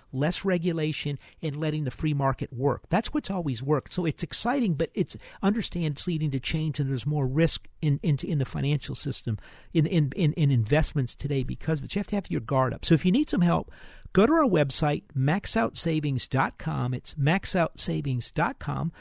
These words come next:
And sign up for our free newsletter. It's free. We don't bother. We don't call you. All we do is we send out a newsletter once a month.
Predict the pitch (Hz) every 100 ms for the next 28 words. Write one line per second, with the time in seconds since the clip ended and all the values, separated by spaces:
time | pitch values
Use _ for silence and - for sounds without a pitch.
0 | - - - - 196 185 240 311 - -
1 | 196 - 185 170 151 - 107 - - -
2 | 202 196 190 - 147 175 180 180 170 165
3 | 135 139 185 - 175 170 156 156 151 175
4 | 151 147 - 143 156 151 143 131 139 131
5 | 143 127 139 143 135